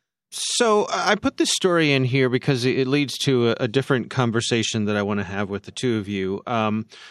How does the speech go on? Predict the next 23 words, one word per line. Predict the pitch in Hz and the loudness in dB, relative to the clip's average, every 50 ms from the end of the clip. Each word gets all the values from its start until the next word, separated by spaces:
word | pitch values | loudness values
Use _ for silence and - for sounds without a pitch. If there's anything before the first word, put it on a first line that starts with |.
| - _ - | -12 _ -2
we | 156 147 | -2 -2
covered | - - 170 147 139 143 127 | 2 0 2 4 4 4 4
over | 127 123 110 120 | 4 4 4 4
on | 117 113 113 | 4 4 2
the | 110 | 2
Cyberwire | - - 127 113 117 110 110 110 107 104 104 | 2 2 2 2 2 2 2 4 4 2 2
this | 104 104 - - | 2 0 0 0
week, | 120 110 107 113 | 0 0 0 0
as | 101 | -2
a | 110 | -2
lot | 107 104 101 104 107 | 0 0 0 0 0
of | 101 | -2
folks | - - 123 107 - - | -2 -2 -2 -2 -2 -4
have | - 101 | -4 -2
been | - 101 101 | -2 -4 -4
covering, | - - 185 185 156 143 123 117 110 113 107 | -2 -2 -2 -2 0 2 2 2 2 2 2
the | 107 107 - | 2 2 2
increased | - 131 131 123 - - 127 113 110 - - | 2 0 -2 -2 -2 0 0 0 0 -2 -6
tension | - - 127 120 - - 120 113 110 | -4 -2 -2 -2 0 -2 -2 -2 -2
between | 98 95 - - - 113 107 107 104 104 104 - - - - - - | -4 -6 -8 -6 -4 -2 0 0 -2 -2 -4 -10 -18 -20 -20 -12 -4
Russia | - 123 131 131 - - 135 120 104 | 0 2 2 2 2 0 0 0 0
and | - 110 107 104 | 0 0 0 -2
Ukraine, | 98 98 - - - 165 170 170 165 160 160 156 147 | -2 -4 -4 -2 0 2 4 4 4 2 2 0 -2